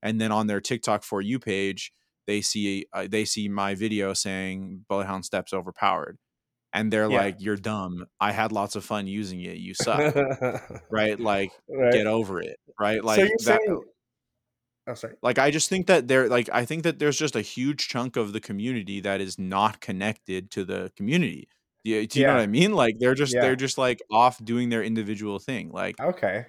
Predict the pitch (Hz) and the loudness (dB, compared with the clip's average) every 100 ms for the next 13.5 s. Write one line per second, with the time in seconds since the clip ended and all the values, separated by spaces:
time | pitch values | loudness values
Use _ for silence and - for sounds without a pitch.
0 | - 151 135 95 110 _ _ _ 123 139 | -10 -10 -8 -10 -12 _ _ _ 0 0
1 | 131 - 131 139 123 127 143 160 - 170 | 0 -2 0 0 -2 -4 -4 -4 -2 -2
2 | 139 135 156 - - 190 170 110 113 - | -2 -4 -4 -6 2 6 8 6 2 -10
3 | - 139 117 123 127 113 104 98 - 101 | -2 0 4 4 4 0 -2 -2 -6 -10
4 | 98 - _ _ 113 110 101 104 127 151 | -12 -20 _ _ -10 -4 -2 2 4 4
5 | 131 117 117 - 110 107 95 101 113 131 | 4 2 2 0 -2 -4 -4 -4 0 0
6 | 110 92 90 87 90 90 90 101 90 71 | 0 -2 -4 -6 -6 -6 -6 -6 -8 -14
7 | - _ _ _ _ _ _ _ - 110 | -16 _ _ _ _ _ _ _ -6 0
8 | 110 110 - _ _ _ _ _ _ - | 2 0 -4 _ _ _ _ _ _ 0
9 | 117 117 120 - 151 - 110 120 127 123 | 2 4 2 0 -2 0 2 2 4 4
10 | 127 127 120 104 107 104 113 113 113 - | 4 2 0 -2 -2 2 2 2 -2 -2
11 | - 92 - 110 110 104 - 95 92 107 | 0 0 0 -2 -2 -2 -2 -4 -4 -4
12 | 113 131 165 170 117 107 - 107 101 101 | -6 -6 -8 -10 -4 -4 0 0 0 -2
13 | - 101 147 - - | -2 -4 -4 -4 -4